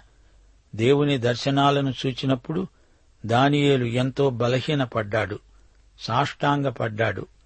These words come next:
దేవుడు చెప్పింది, దాని అర్థము రెండూ తెలిసి ఉండాలి. దేవుని ప్రత్యక్షం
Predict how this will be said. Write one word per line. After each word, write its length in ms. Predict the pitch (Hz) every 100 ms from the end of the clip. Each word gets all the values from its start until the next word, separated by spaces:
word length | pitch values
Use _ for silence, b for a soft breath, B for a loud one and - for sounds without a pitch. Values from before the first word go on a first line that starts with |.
| _ - _ _ _ _ -
దేవుడు 380 | 120 147 156 151
చెప్పింది, 760 | - 127 - 156 156 135 135 - _ _ -
దాని 300 | 123 135 127
అర్థము 600 | 110 110 120 135 131 131 - _ -
రెండూ 360 | 117 127 139 170
తెలిసి 400 | - 135 120 135
ఉండాలి. 480 | 120 110 107 98 - _ _ _ _ _ _ _ _ 104
దేవుని 380 | 117 147 156 147
ప్రత్యక్షం 760 | - 123 - 151 - 151 143